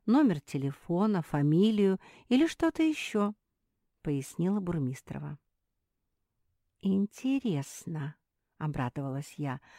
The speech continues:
«значит, и у Дубровина на календарике было написано тоже что-то очень важное,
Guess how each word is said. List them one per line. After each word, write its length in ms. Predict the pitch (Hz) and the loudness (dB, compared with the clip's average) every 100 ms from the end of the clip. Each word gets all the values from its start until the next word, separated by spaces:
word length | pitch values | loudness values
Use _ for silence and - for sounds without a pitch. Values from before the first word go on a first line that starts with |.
| - - - | -20 -10 -6
«значит, 640 | 143 160 170 208 233 - - | -2 2 2 0 -6 -8 -2
и 100 | 233 | 0
у 100 | 254 | 0
Дубровина 720 | 214 247 247 269 233 170 156 | -2 -2 0 2 2 0 0
на 140 | 156 | 0
календарике 1000 | - 160 151 156 202 277 220 - - 135 - - - | -2 -4 -2 -2 -2 -2 -2 -6 -6 -6 -8 -20 -8
было 320 | 156 156 247 226 | 0 2 4 2
написано 680 | 208 202 226 240 226 233 233 | 2 0 -4 -4 -2 -2 -2
тоже 300 | - 302 175 | -2 -2 -2
что-то 360 | 147 - 147 160 | -6 -6 -6 -4
очень 400 | 156 - 190 196 | -4 -2 -2 0
важное, 560 | 214 156 143 143 143 | 0 -2 -4 -6 -6